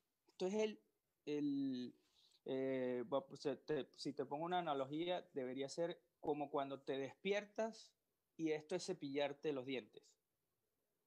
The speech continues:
¿Sí? Lo primero que te haces, se cepilla los dientes y ya tienes la boca limpia, ¿verdad?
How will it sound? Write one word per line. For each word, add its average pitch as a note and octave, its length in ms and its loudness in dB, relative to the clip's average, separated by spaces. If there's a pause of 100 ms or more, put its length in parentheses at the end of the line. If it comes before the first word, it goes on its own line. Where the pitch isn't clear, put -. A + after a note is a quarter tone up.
(540)
¿Sí? G3+ 240 -2 (760)
Lo C#3+ 280 2
primero D3+ 300 0
que F3+ 120 4
te F3+ 100 0
haces, G3+ 260 0 (160)
se D3+ 180 2
cepilla D3+ 380 2
los E3 140 2
dientes G#3 340 0
y D#3 100 -4
ya C#3+ 160 2
tienes F3+ 240 -2
la D#3 140 4
boca C3+ 240 -2
limpia, B2 400 -6
¿verdad? C3+ 260 -10